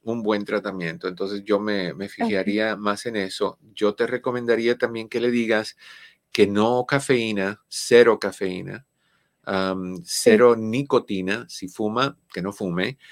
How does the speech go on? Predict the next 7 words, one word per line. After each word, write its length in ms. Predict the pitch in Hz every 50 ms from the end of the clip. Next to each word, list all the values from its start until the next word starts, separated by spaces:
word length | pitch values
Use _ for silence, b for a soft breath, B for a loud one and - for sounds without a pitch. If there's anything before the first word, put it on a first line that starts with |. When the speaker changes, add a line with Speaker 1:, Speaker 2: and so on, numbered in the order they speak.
| B B B B B B
Speaker 1:
ah, 200 | - - 107 -
cero, 720 | - - - - - - 139 139 147 147 160 170 170 - -
cero, 400 | - - - - 117 113 104 104
cero, 440 | - - - - 135 139 147 160 160 139
cero 440 | - - - 135 127 139 143 139
por 180 | - 123 107 104
mil 440 | 110 113 113 107 98 85 87 85